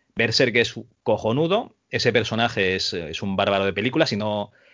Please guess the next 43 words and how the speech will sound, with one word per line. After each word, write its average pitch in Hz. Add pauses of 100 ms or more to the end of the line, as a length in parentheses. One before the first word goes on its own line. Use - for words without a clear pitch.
(300)
eh, 101
si 123
no 127
me 147
lo 139
compráis 139
porque 98
va 95
con 117
armadura 110
y 110
tal, 151
pues -
po-, 90
me 101
podéis 101
comprar 107
que, 85 (480)
que 107
digamos, 107
Zod, 147 (420)
el, 90
el 95
inmortal, 101
pues 113
sí -
que 110
sería 92
un 87
bárbaro, 113
¿no? 120
Con, 92
con 98
poderes. 131 (720)
En -
fin, 87
eh, 95
un -
mogollón 139
de, 135
de 117
cómics, 151
eh, 98